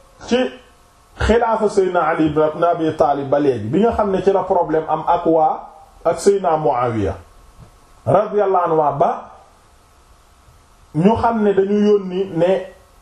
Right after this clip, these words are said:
euh, bon, ñaar ku nekk délégué kenn ngir ñu waxtaan, ngir ut conciliation. Ñooñu noonu dañu ñëw, muy Seydina Abu Musa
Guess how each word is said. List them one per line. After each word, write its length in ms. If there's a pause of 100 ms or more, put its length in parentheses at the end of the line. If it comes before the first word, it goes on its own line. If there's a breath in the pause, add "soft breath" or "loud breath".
(140)
euh, 260 (100)
bon, 300
ñaar 440
ku 100
nekk 300
délégué 480
kenn 340
ngir 140
ñu 240
waxtaan, 360
ngir 220
ut 180
conciliation. 840 (2500)
Ñooñu 400
noonu 320
dañu 240
ñëw, 260 (680)
muy 200
Seydina 340
Abu 200
Musa 440